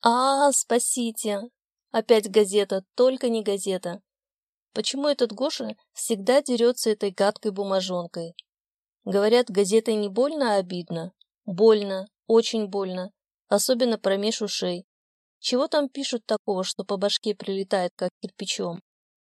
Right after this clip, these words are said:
Семнадцать двадцать. Ну всё, сатрап,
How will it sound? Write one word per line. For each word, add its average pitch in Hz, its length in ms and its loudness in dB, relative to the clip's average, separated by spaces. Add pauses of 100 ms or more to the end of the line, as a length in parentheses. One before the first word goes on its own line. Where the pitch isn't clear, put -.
(320)
Семнадцать 214 680 -2
двадцать. 175 640 -4 (840)
Ну 233 180 0
всё, 180 520 -4
сатрап, 175 640 -2